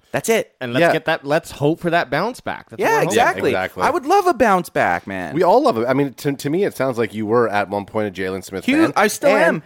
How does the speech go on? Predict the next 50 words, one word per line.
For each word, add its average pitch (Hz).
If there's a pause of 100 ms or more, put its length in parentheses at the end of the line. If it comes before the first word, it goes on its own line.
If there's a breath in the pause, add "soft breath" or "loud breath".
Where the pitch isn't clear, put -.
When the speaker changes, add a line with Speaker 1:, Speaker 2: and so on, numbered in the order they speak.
(140 soft breath)
Speaker 3:
and 143 (300)
it, 113
it 120
sounds 117
like 120
Speaker 2:
And 156
it's -
being 277
Speaker 3:
beca-, -
Speaker 2:
tough 220
love. 208
Speaker 3:
yeah, 156
it, 117
it 123
sounds 113
like 123
because 113
he 110
had, 98
like, 104
a 101
pretty 98
bad 107
season. 98
Ca-, -
it 107
was 113
a 120
rough 95
year 101
to 104
be 107
a 107
Cowboys 85
fan 87
last 87
Speaker 1:
Yep. 107
Speaker 3:
year. 139 (380 soft breath)
Um, 123 (140)
you 131
gotta 156
take 170
it 170
out 165
on 160
somebody, 180
and 110
that's 131
just 104
Speaker 1:
Yeah. -